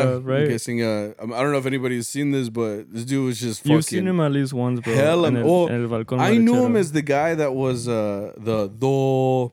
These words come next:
Speaker 1: Yeah.
Speaker 2: no saben dónde está el pinche do, do, and then
Speaker 1: Yeah.
Speaker 2: he played it, and it was C sharp.
Speaker 1: And that's 'cause he was trying to prove a point, 'cause I remember him saying in that
Speaker 2: In that video.
Speaker 1: Yeah.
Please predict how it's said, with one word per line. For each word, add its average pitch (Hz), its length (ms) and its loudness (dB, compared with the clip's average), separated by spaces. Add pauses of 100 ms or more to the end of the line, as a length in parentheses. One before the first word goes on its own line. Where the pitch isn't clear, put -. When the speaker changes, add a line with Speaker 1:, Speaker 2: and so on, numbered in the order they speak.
(140)
Speaker 1:
Yeah. 135 220 0
Speaker 2:
no 139 80 2
saben 135 300 0
dónde 135 140 0
está 131 180 -2
el 127 60 -2
pinche 131 360 -2
do, 127 380 0
do, 131 320 2
and 123 100 2
then 120 80 -2
Speaker 1:
Yeah. 120 60 -2
Speaker 2:
he 113 40 -4
played 120 300 -4
it, 113 80 -2
and 107 100 -4
it 110 40 -4
was 110 180 -6
C 113 100 -10
sharp. 117 280 -14 (220)
Speaker 1:
And 113 180 -4
that's 156 100 0
'cause 190 140 0
he 185 60 0
was 180 120 0
trying 180 180 0
to 175 80 -2
prove 185 200 -4
a 147 60 -6
point, 208 500 -4
'cause 160 120 -8
I 165 100 2
remember 180 260 0
him 170 140 0
saying 151 480 -4 (180)
in 127 200 -6
that 123 400 -4 (260)
Speaker 2:
In 117 100 -6
that 95 140 -2
video. 113 240 -2
Speaker 1:
Yeah. 120 260 -2